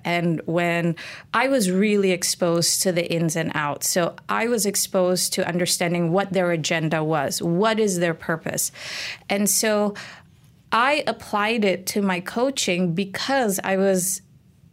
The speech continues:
interactive with so many artists and they would ask the same questions, but there was always a disconnect of,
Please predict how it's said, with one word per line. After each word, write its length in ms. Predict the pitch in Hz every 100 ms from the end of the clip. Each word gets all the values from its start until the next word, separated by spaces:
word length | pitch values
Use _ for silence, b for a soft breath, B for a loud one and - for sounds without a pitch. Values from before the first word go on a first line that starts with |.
| -
interactive 840 | 254 254 247 220 196 196 208 180 165
with 200 | 180 175
so 540 | - - - 247 226
many 320 | 208 196 190 190
artists 440 | 185 190 170 -
and 180 | 170 180
they 140 | 202
would 180 | 220 208
ask 300 | 185 180 -
the 80 | 185
same 280 | - 175 170
questions, 680 | - 294 269 - 180 160 B B B -
but 120 | 233
there 120 | 269
was 180 | 262 247 240
always 300 | 294 339 269
a 80 |
disconnect 760 | 202 220 220 - 233 185 151 - 196
of, 240 | 196